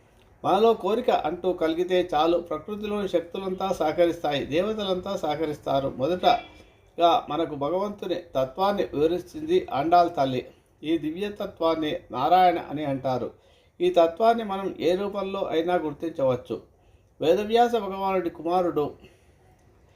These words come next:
శ్రీశుకుడు ఇట్లా అంతటా దైవాన్ని దర్శించుకునేవాడట. దేనిపై పెద్దగా వ్యామోహం లేని వాడవటం చేత అలా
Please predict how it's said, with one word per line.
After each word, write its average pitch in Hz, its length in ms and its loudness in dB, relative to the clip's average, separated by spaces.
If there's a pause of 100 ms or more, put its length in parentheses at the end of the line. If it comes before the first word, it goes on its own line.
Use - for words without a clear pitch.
(260)
శ్రీశుకుడు 208 760 2
ఇట్లా - 380 0 (540)
అంతటా 190 500 2 (280)
దైవాన్ని 180 540 0 (540)
దర్శించుకునేవాడట. 170 1200 0 (380)
దేనిపై 185 520 4
పెద్దగా 185 440 6
వ్యామోహం 175 540 2
లేని 156 360 0 (2250)
వాడవటం 170 680 4
చేత 160 180 2
అలా 160 540 2